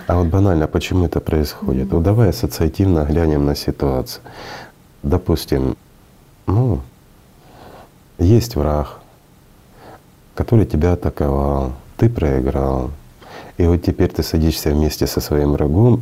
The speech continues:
Speaker 1: и вслух начинаешь анализировать причины. Почему я проиграл? Я был слаб, у меня где-то был там фронт не прикрыт, еще что-то.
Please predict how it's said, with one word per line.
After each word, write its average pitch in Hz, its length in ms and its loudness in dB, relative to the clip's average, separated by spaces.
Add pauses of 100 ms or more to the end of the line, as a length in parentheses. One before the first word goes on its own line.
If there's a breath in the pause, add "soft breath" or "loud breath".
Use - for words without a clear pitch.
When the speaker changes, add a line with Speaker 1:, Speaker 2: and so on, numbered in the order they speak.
Speaker 1:
и 87 140 2
вслух 90 720 0 (220)
начинаешь 85 640 0
анализировать 78 680 2
причины. 67 560 -2 (480 loud breath)
Почему 104 360 2
я 98 100 4
проиграл? 71 540 0
Я 107 160 2
был 76 220 0
слаб, 82 440 -2
у 71 60 0
меня 92 220 2
где-то 73 300 0
был 65 280 0
там 64 280 -4 (560 loud breath)
фронт 80 420 -2
не 78 180 2
прикрыт, 76 560 -2
еще 78 340 -2
что-то. 69 640 -4